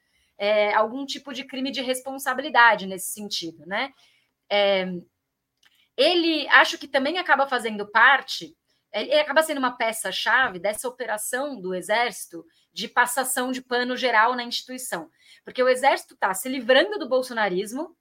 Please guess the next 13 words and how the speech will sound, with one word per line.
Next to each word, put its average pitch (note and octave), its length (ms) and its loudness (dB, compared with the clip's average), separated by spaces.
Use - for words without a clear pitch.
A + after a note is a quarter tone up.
pra B3+ 340 8
se C#4 160 -8
reivindicar C#4 840 0
como C#4+ 420 4
o - 20 -12
salvador C4+ 500 2
da D4+ 120 2
pátria, C#4 500 2
da C4+ 80 0
democracia, C4+ 800 -4
né? A#3+ 300 -10
Curiosamente, B3 920 -2
ironicamente, A3+ 840 -4